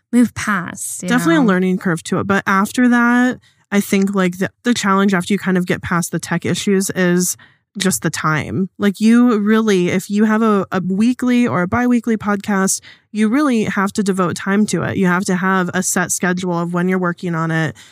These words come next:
Speaker 2: And that was a challenge at first, was figuring out the time. And even now, because we have lives and we're busy and, you know,
Speaker 1: Mm-hmm.
Speaker 2: we do other things outside of the podcast, sometimes time still can be challenging.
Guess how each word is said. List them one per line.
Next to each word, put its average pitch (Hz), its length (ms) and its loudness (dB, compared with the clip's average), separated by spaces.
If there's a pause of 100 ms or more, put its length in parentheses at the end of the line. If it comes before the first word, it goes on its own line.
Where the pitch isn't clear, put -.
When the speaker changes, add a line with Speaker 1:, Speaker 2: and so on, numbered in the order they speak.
(140)
Speaker 2:
And 208 160 4
that 220 120 2
was 208 120 0
a 190 60 0
challenge 175 560 -2
at - 180 -2
first, - 380 -4
was 180 260 -2
figuring 185 360 -2
out 160 100 0
the 180 80 0
time. 170 300 -2
And 190 100 2
even 226 300 2
now, 175 400 2 (260)
because 208 380 0
we 226 160 4
have 196 380 0
lives 185 500 0
and 180 160 0
we're 185 100 0
busy 185 460 0
and, 165 260 -2 (220)
you 190 100 -4
know, 175 180 2
Speaker 1:
Mm-hmm. 180 720 -2 (160)
Speaker 2:
we 202 80 -2
do 220 220 0
other 196 180 0
things 190 300 0
outside 175 320 0
of 175 80 -2
the 175 40 -6
podcast, 175 760 -2
sometimes 185 420 -2
time 170 240 -2
still 190 320 -4
can 175 160 -6
be - 240 -6 (300)
challenging. 113 680 -6